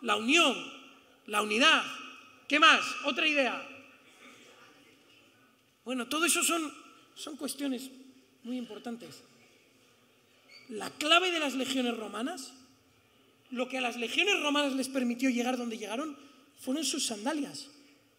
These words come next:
Nunca jamás un ejército había ido calzado con unas sandalias estandarizadas, Carlos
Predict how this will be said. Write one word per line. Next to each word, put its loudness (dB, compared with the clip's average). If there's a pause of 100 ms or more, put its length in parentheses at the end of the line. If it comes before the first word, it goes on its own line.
(680)
Nunca 6
jamás 0 (280)
un 2
ejército 0 (600)
había -4
ido -6
calzado -4 (1400)
con -10
unas -10
sandalias -8
estandarizadas, -10
Carlos -12